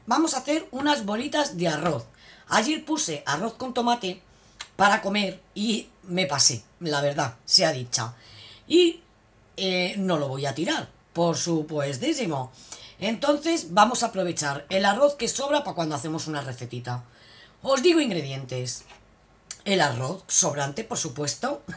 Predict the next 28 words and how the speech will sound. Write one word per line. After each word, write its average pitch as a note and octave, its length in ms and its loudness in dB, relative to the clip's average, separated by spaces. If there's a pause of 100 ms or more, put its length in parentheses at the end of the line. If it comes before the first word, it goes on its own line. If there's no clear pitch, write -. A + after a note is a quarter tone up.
(300)
<laughs> - 460 -12
Orégano, A3 640 4 (1160)
pimienta, B3+ 760 2 (2250)
un D4 240 6
huevo C4 480 4
al F#3+ 180 4
que F#3+ 120 -2
mirar. G3+ 400 0 (180)
Directamente, D#4 840 0
como G#3+ 200 -2
es B3+ 80 -2
una C4+ 160 0
recetita F3 460 -2
express, E4 520 -2 (140)
pues - 320 0
ahí A#3 240 2
que F3 140 0
va. A#2+ 180 0 (1900)
Aquí B3+ 300 4
tengo F4+ 240 2
unos C#4+ 220 2
trocitos D4+ 420 -4
que B3+ 80 -2
he - 40 -4
picado C4 400 2
de G#3 220 -2
queso C4 360 0
provolone. F3+ 760 2